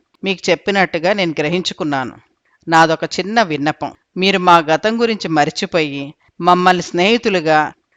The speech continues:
ఇలాగే కొనసాగించడానికి అనుమతించండి."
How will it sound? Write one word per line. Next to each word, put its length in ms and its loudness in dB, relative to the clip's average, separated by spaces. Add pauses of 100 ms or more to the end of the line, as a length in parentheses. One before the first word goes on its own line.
(100)
ఇలాగే 440 4
కొనసాగించడానికి 1200 -2 (180)
అనుమతించండి." 840 -4